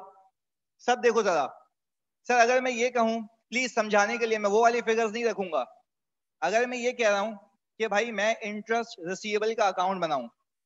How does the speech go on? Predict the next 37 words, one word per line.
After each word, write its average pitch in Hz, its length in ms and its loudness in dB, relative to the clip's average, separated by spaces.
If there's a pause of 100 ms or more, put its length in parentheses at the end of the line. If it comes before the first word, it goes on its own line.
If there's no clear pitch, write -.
(540)
Opening 226 420 -2
receivable 233 420 -2
था 240 80 -2
मेरा 233 200 -2
कितना? 220 320 -2 (1600)
पचास 190 280 0
हजार 190 220 0
रुपए 180 200 -4
का। 170 120 -2 (480)
अच्छा, 175 200 -2
क्या 208 180 0
ऐसा 214 200 -2
हो 214 160 2
सकता 240 320 -4
है 226 120 2
मैंने 190 380 -6
कहीं 226 320 -6
investment 196 580 -4
की 220 120 -6
हुई 220 120 -8
हो, 233 120 2
वहां 196 200 0
से 233 120 -8
मुझे 214 280 -2
interest 196 360 -6
मिल 196 240 -4
रहा 175 280 2
हो? 156 240 -4 (960)
चलें, 175 260 0 (380)
तो 175 40 -8
मैंने 196 240 -2
क्या 220 180 2
किया 220 220 0
होगा? 214 280 2 (640)
Interest 196 460 -4
receivable 208 480 -4
debit 190 400 0